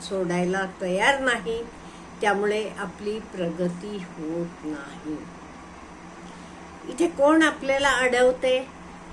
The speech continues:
आपणच आपल्याला अडवतो. आपण आहे हे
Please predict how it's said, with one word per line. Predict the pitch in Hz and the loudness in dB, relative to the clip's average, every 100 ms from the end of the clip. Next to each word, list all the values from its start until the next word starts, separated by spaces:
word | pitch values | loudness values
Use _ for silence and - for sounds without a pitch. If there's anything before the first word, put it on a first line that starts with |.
| - | -8
आपणच | 196 175 226 247 320 302 | -8 -4 2 4 4 2
आपल्याला | 285 247 254 240 | 0 4 4 8
अडवतो. | 233 214 202 185 175 180 139 - - - - - - - - - - - - - - - - - - - | 8 8 4 2 0 -2 -4 -8 -16 -16 -18 -18 -16 -16 -16 -16 -16 -16 -16 -16 -16 -16 -16 -16 -10 0
आपण | 240 254 262 285 339 - - - - - - - - - - - 208 | 0 4 4 4 2 0 -14 -18 -18 -16 -16 -16 -16 -16 -16 -6 2
आहे | 240 277 285 285 | 4 4 6 6
हे | 302 294 | 8 4